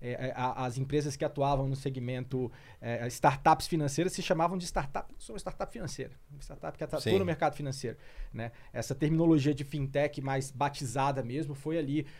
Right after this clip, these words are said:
Speaker 1: no comecinho, ali mais ou menos dois mil e treze, que começou a, a pegar. Mas os fatores foram, obviamente, a, a,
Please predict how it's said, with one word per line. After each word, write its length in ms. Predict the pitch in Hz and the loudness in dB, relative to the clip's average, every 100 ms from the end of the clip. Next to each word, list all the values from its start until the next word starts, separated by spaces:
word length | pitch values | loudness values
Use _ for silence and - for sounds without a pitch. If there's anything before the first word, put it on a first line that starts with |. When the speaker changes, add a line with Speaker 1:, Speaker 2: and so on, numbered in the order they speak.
| - | -14
Speaker 1:
no 80 | 135 | -10
comecinho, 480 | 131 151 139 - 147 | -4 -2 -2 -2 -4
ali 100 | 135 | -2
mais 160 | 135 135 | -2 -2
ou 60 | |
menos 140 | 135 127 | -4 -4
dois 160 | 127 | -4
mil 100 | 135 | -4
e 40 | 135 | -4
treze, 340 | 123 143 139 | -2 0 -2
que 100 | 139 | -6
começou 460 | - 165 156 - 160 | -6 -4 -2 -2 0
a, 80 | 156 | 0
a 140 | 143 | -2
pegar. 520 | - 170 143 151 196 - - - - - - - | -4 -2 2 0 0 -12 -18 -20 -20 -18 -16 -4
Mas 260 | 170 190 180 | 6 6 6
os 80 | |
fatores 460 | - 202 - 190 202 | 6 4 8 4 4
foram, 360 | - 160 127 120 - | 2 2 2 -4 0
obviamente, 420 | 196 208 180 - | 4 4 4 4
a, 80 | 160 | 6
a, 180 | 139 | 6